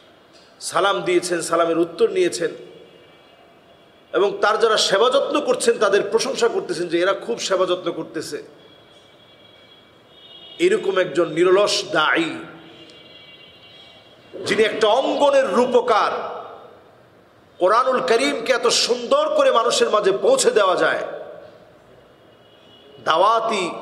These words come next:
কার্যক্রম এত সুন্দর হতে পারে, এত সুন্দর উপস্থাপনায় দাওয়াত দেওয়া যায়, এটা রূপকার আল্লামা দেলোয়ার হোসেন সাইদি রাহিমাহুল্লাহ।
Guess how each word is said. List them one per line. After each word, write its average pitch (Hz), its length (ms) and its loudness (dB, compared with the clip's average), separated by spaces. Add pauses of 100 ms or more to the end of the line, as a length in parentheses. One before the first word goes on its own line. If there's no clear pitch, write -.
(180)
কার্যক্রম 175 540 0
এত 165 140 -2
সুন্দর 285 540 0
হতে 247 260 2
পারে, 190 240 2 (1300)
এত 175 180 -2
সুন্দর 311 540 2
উপস্থাপনায় 247 720 2
দাওয়াত 202 420 2
দেওয়া 285 260 4
যায়, 233 320 0 (1000)
এটা 170 160 0
রূপকার 170 460 2
আল্লামা 156 300 2
দেলোয়ার 170 320 2
হোসেন 156 260 0
সাইদি 139 420 -4 (220)
রাহিমাহুল্লাহ। 139 760 -4